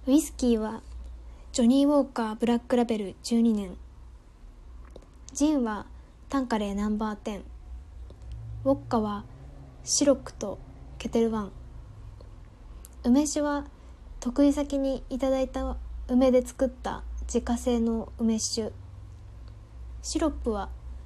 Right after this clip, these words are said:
モナンのシナモンシロップで、割り剤として炭酸水かお茶か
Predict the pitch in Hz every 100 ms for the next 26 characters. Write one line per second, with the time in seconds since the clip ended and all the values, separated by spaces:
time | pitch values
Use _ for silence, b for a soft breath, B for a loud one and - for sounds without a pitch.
0 | - 262 269 254 214 208 - - - -
1 | - - 226 226 233 226 247 226 208 -
2 | - - - - - - - - - -
3 | - - b b - 254 269 320 311 247
4 | 233 240 254 247 254 247 - 302 285 -
5 | 247 247 254 240 247 226 - 285 285 285
6 | - - 240 226 226 269 269